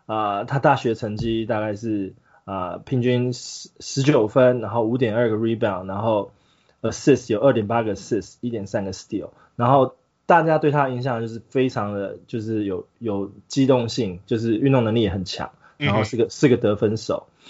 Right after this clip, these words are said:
Speaker 2: 对。
Speaker 1: 那他，他进入到，到灰狼里面，啊，我觉得灰狼，其实你看啊，他们这次交易把 Rubio 交易进来，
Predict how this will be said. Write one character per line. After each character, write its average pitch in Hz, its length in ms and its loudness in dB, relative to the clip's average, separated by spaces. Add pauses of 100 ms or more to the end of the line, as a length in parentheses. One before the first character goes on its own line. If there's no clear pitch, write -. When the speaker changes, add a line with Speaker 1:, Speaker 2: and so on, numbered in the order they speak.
(120)
Speaker 2:
对。 101 160 -8
Speaker 1:
那 170 120 4
他， 208 200 4
他 190 160 2
进 196 200 2
入 190 100 4
到， 170 280 6
到 170 280 4
灰 160 300 4
狼 131 200 2
里 113 80 -4
面， 113 320 -4 (440)
啊， 107 340 -6
我 120 140 -4
觉 131 160 2
得 156 240 6
灰 175 260 4
狼， 127 440 2 (960)
其 - 220 -2
实 165 80 2
你 151 80 4
看 139 240 4
啊， 131 100 0
他 151 80 0
们 170 100 -2
这 180 180 2
次 175 180 -4
交 147 240 4
易 151 60 2
把 110 160 0
Rubio 127 320 0
交 117 220 -2
易 113 80 -4
进 98 240 -8
来， 78 300 -10